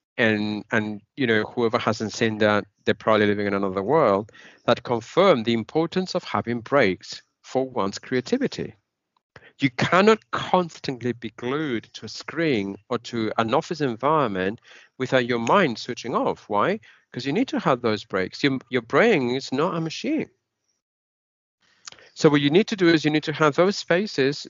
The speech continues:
those idle spaces where nothing happens, but everything happens. What I mean with that is you're not doing work,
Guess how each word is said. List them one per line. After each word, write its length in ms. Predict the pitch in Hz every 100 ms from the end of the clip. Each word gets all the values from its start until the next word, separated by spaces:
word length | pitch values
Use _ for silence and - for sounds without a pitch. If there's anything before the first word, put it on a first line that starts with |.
| -
those 260 | 135 131 -
idle 360 | 139 202 214 170
spaces 640 | - - 170 180 127 120
where 140 | 127 120
nothing 380 | 131 180 208
happens, 380 | 196 165 - 135
but 360 | - 123 - - _
everything 460 | 147 139 135 - 120
happens. 380 | - 104 90 80
What 100 | 117
I 60 | 110
mean 160 | 123
with 100 | 143
that 220 | 143 123 117
is 180 | 110 - - _ _
you're 120 | - 117
not 160 | 147
doing 280 | 175 190 175 _
work, 220 | 110 -